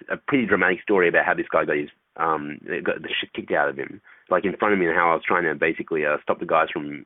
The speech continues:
from beating him up, um, and they were from Russia, right? 'Cause she was from Russia, and I was like, "Yeah, it was crazy," right?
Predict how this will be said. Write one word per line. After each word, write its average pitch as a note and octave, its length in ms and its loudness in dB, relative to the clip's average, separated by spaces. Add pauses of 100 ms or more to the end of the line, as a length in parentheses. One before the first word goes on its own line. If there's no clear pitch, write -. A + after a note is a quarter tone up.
from F2 100 -12
beating E2 200 -2
him D2+ 140 -4
up, - 180 -2 (500)
um, D#2+ 580 0
and F#2 100 0
they E2 60 2
were E2 100 0
from D#2+ 140 -4
Russia, - 300 -2 (240)
right? F2 240 0
'Cause A#2 160 -6
she G2 80 0
was E2 100 -2
from D2 140 -8
Russia, C#2+ 240 -8
and D2 80 -4
I - 40 -4
was C#2+ 80 -10
like, D2 220 -4
"Yeah, G#2 120 2
it D#2 40 0
was C#2+ 80 -8
crazy," G2+ 340 -2 (600)
right? E2 260 0